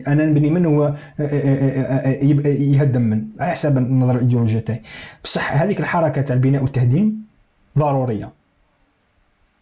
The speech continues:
ضروريه. We're not كما يقولون، أي، من الاخر اي سوليوشن تاع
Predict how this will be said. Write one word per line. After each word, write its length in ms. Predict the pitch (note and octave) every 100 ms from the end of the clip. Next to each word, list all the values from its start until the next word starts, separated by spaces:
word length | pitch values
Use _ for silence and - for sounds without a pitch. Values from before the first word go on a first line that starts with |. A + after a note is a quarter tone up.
| _ _ _ _ _ _ _ _ _ _ _ _ _ _ _ - _ _ - _ C#3+
ضروريه. 380 | D3+ C#3 A#2+ A#2+
We're 340 | C#3 D#3 D#3
not 260 | G3 - -
كما 180 | D3+ D3
يقولون، 440 | C#3 D3 E3 E3 - - - - -
أي، 200 | G3+ - - - - - A2
من 60 |
الاخر 360 | A2+ D#2+ D2+ - -
اي 120 | D3
سوليوشن 640 | D3 D#3 C#3 B2 - A2 - _ _ _ _ -
تاع 260 | B2+ -